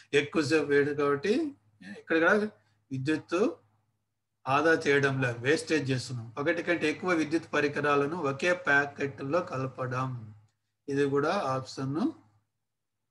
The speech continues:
తప్పుమా. కాబట్టి అన్నీ కూడా విద్యుత్తును ఆదా చేయడం లేదు, కానీ అవన్నీ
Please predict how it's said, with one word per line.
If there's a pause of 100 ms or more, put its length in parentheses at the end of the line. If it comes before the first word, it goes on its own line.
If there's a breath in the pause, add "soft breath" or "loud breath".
(400)
తప్పుమా.
కాబట్టి
అన్నీ
కూడా
విద్యుత్తును
ఆదా (100)
చేయడం
లేదు,
కానీ
అవన్నీ